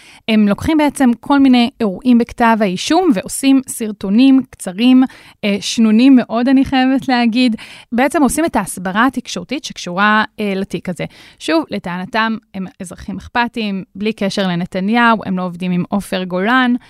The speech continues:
הם אומרים שה-, לפחות המנהלים עובדים בהתנדבות, חוץ מלוי והכספים שהוא מגייס, שמשמשים לטענתו לציוד וכל ההפקה שקשורה בסרטונים האלה, אבל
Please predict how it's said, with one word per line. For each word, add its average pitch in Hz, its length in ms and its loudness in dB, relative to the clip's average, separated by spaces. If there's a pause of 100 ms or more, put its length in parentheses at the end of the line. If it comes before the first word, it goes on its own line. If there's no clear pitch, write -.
(420)
הם 269 200 2
אומרים 254 500 2
שה-, 196 480 -2
לפחות - 260 -4
המנהלים 196 400 2
עובדים 170 280 -4
בהתנדבות, 185 600 -2
חוץ - 240 -4
מלוי 202 420 0
והכספים 170 640 -6
שהוא 214 120 -2
מגייס, 240 220 0
שמשמשים 202 540 -2
לטענתו 202 440 -2
לציוד 190 640 0
וכל 180 260 0
ההפקה 170 400 -2
שקשורה 175 580 -2
בסרטונים 196 560 2
האלה, 240 240 4
אבל 165 240 -2